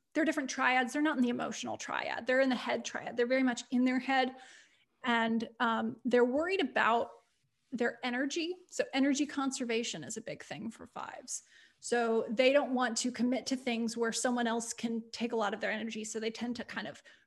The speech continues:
build a little bit of an emotional fortress so that they can focus their attention on subjects that really interest them.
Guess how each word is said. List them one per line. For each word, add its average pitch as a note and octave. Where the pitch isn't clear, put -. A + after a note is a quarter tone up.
build C4
a A#3+
little A#3
bit A3+
of A3
an A3
emotional A3
fortress C#4
so A#3+
that A3
they A#3+
can A#3+
focus A#3
their A#3
attention A3+
on A#3
subjects A3+
that -
really G#3
interest -
them. A3+